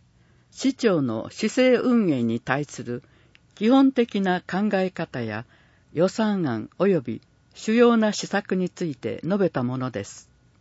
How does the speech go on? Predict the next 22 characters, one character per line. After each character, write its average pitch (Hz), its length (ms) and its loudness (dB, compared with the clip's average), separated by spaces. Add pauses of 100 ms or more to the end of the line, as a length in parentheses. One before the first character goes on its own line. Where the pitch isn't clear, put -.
(2250)
七 233 300 4
つ - 160 -6
の 127 160 0
柱。 123 540 -6 (440)
一、 147 400 -6 (1040)
快 262 220 4
適 247 320 -4
で 185 340 0
潤 254 420 6
い 247 40 6
の 214 180 4
あ 196 80 0
る 113 220 -2
住 185 280 0
み 240 80 8
よ 226 140 4
い 127 100 0
街。 113 460 -8 (1800)
十 247 300 2
四 233 260 2
項 170 300 0
目。 113 420 -8